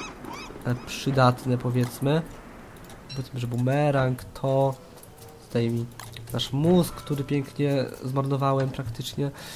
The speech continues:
Ach, dobra. To, to, to. To może być przy mnie. Ach. No bo w sumie nie, to wezmę, bo w sumie może zbieramy świetlików po drodze,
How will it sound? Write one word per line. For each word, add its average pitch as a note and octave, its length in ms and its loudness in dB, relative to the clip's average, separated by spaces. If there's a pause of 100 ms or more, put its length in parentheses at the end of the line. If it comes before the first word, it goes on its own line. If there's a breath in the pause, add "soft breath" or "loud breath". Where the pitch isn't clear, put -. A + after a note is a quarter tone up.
(720 loud breath)
Ach, C3+ 140 -2
dobra. C3 360 0 (1500)
To, D#3 680 2 (240)
to, B2 280 0
to. D#3 360 2 (1400)
To C#3+ 60 -2
może C3 140 2
być B2+ 140 0
przy - 320 -6
mnie. D3+ 360 0 (1600)
Ach. C#3+ 500 2 (2500 loud breath)
No B2 60 4
bo C3+ 80 4
w B2+ 40 -2
sumie D3+ 140 4
nie, B2 120 6
to C#3 180 2
wezmę, B2+ 360 6
bo B2 100 4
w A#2+ 60 -2
sumie B2+ 140 2
może B2+ 180 6
zbieramy B2 360 4
świetlików B2 480 -4
po - 140 -4
drodze, A#2+ 340 2